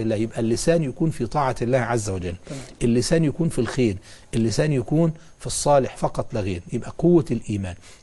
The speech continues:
Speaker 1: "من كان يؤمن بالله واليوم الآخر فليقل خيراً أو ليصمت". طب، الإيمان ضعيف، تجد بقى الكلمات هنا بقى التهم اللي بتلقى على الناس جزافاً. من أجل هذا النبي صلى الله عليه وسلم وضع لنا قانون: "المسلم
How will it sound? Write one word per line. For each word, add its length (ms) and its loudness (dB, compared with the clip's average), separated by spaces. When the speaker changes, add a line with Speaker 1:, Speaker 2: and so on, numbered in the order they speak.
Speaker 1:
"من 120 -2
كان 260 4
يؤمن 300 0
بالله 360 -2
واليوم 340 0
الآخر 240 -4
فليقل 840 4
خيراً 480 2
أو 120 -2
ليصمت". 240 -8
طب، 120 0
الإيمان 420 4
ضعيف، 520 4
تجد 260 4
بقى 120 -2
الكلمات 560 0
هنا 120 2
بقى 240 2
التهم 480 2
اللي 140 2
بتلقى 400 2
على 140 2
الناس 420 2
جزافاً. 520 2
من 180 -2
أجل 200 6
هذا 400 6
النبي 160 2
صلى 140 -2
الله 120 -2
عليه 100 6
وسلم 140 0
وضع 240 0
لنا 200 2
قانون: 480 2
"المسلم 840 4